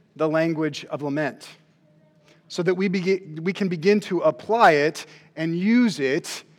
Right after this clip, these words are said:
in our everyday life. So like every psalm of lament, th-, the psalmist in th-,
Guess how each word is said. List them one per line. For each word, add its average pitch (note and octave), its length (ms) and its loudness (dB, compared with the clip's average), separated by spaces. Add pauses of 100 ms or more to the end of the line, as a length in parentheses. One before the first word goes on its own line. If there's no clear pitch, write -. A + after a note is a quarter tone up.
(420)
in D3+ 140 -4
our D3+ 160 0
everyday D3 500 -2
life. C#3+ 520 -4 (1600)
So - 160 2
like G#3+ 180 6
every A#3+ 380 2
psalm F#3 560 2
of D#3+ 180 -6
lament, C#3+ 580 -6 (540)
th-, D3 140 -14
the D#3+ 100 -4
psalmist G#3 640 2
in E3+ 180 -4
th-, E3 280 -2